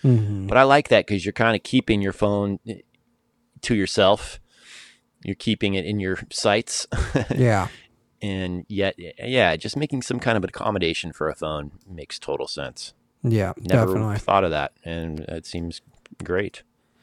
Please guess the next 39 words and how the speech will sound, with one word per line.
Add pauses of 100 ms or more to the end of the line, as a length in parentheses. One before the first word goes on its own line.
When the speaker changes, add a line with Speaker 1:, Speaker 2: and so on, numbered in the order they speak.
(140)
Speaker 2:
So
Speaker 1:
So
Speaker 2:
where
did
you
say
they're
putting
that?
That's (100)
just
a
patent
Speaker 1:
It's
Speaker 2:
that
Speaker 1:
just
a
Speaker 2:
they've
Speaker 1:
patent.
Speaker 2:
filed. (120)
Speaker 1:
Yep,
and,
uh, (220)
so
it
could
never
come,
you
know? (800)
But
at
least
someone's
thinking
Speaker 2:
It
Speaker 1:
about
Speaker 2:
should.
Speaker 1:
it.